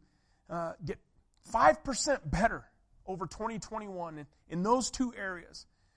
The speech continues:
just five percent better in seeking the Lord and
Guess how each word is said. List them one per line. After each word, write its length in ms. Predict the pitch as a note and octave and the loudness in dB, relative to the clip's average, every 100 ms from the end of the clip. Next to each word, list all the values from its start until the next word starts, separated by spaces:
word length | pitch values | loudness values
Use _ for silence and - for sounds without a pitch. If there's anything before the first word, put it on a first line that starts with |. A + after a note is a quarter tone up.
| _ _ - | _ _ -8
just 240 | F3+ - | -6 -4
five 360 | - - C#4 - | -2 2 2 2
percent 400 | B3+ - B3+ F3 | 0 0 0 2
better 320 | G3+ G3+ F#3+ | 4 4 2
in 140 | E3+ C#3+ _ _ _ - | -2 -8 _ _ _ -10
seeking 500 | - - C4+ B3 C4 | -6 -2 0 0 0
the 80 | A#3 | 0
Lord 440 | G#3 A3+ A3+ A#3 A3+ _ _ _ _ _ - | 0 2 2 0 -4 _ _ _ _ _ -4
and 300 | G3 E3+ | -4 -4